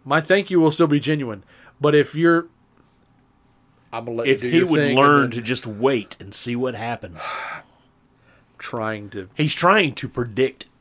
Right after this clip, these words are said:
Speaker 1: I
Speaker 2: me,
Speaker 1: am.
Speaker 2: of
Speaker 1: I
Speaker 2: all
Speaker 1: do that
Speaker 2: people.
Speaker 1: a lot. But e-, either way, and I'll, I will pass the, uh, the torch, if you will. Thank you guys for, for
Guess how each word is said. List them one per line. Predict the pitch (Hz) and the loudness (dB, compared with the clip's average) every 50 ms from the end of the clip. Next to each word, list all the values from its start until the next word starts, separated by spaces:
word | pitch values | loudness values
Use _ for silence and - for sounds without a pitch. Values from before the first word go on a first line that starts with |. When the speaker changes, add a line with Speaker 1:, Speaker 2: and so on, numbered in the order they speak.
| _ _ - | _ _ -10
Speaker 1:
I | 120 113 113 | -10 -6 -4
Speaker 2:
me, | 123 131 123 104 | -4 -4 -4 -4
Speaker 1:
am. | 92 85 90 - - - | -8 -10 -16 -16 -14 -10
Speaker 2:
of | 107 113 | -8 -6
Speaker 1:
I | 135 | -4
Speaker 2:
all | 143 147 | -2 -2
Speaker 1:
do | 147 139 | 0 0
that | 135 120 | 0 -2
Speaker 2:
people. | 113 113 117 | -2 -4 -4
Speaker 1:
a | 117 | -4
lot. | 107 95 - _ _ _ - - - - - - - | -6 -6 -8 _ _ _ -20 -20 -20 -20 -18 2 6
But | 180 202 202 202 - | 8 8 8 6 4
e-, | 247 262 254 247 254 | 0 0 0 0 0
either | 254 233 240 220 196 180 | -2 0 4 6 6 6
way, | 170 156 143 135 131 131 127 120 - - | 6 6 4 4 2 0 -2 -4 -8 -10
and | - 135 135 | -6 -6 -4
I'll, | 139 135 131 127 127 127 - | -2 -2 -2 -2 -2 -2 -4
I | 120 131 127 | -4 -2 -2
will | 123 120 117 113 107 - _ _ _ _ _ _ _ _ _ _ _ _ _ _ _ - _ _ | -2 -4 -6 -8 -10 -12 _ _ _ _ _ _ _ _ _ _ _ _ _ _ _ -20 _ _
pass | - - - 156 143 143 143 - - | -4 0 2 4 4 4 2 0 -4
the, | 131 135 135 127 123 120 117 | -4 -2 -2 -2 -2 -4 -4
uh, | 110 104 98 - - | -6 -6 -8 -12 -16
the | 123 | -16
torch, | - - - 143 139 123 - - 123 | -10 -4 -2 0 0 0 -2 -6 -8
if | 127 131 120 - | -10 -10 -8 -8
you | 127 127 127 | -8 -6 -4
will. | 127 131 127 123 120 113 - _ - - - - - _ _ | -4 -4 -2 -2 -4 -6 -8 _ -20 -20 -20 -20 -20 _ _
Thank | - 202 214 208 160 - | 2 2 2 2 0 -4
you | 175 151 | -4 -2
guys | 135 143 131 127 127 131 131 127 - | 2 2 2 2 2 0 -2 -4 -8
for, | - - 131 127 120 117 120 - _ _ _ | -10 -8 -6 -6 -6 -8 -14 -20 _ _ _
for | - 147 139 135 127 120 113 | -2 0 0 0 0 -2 -4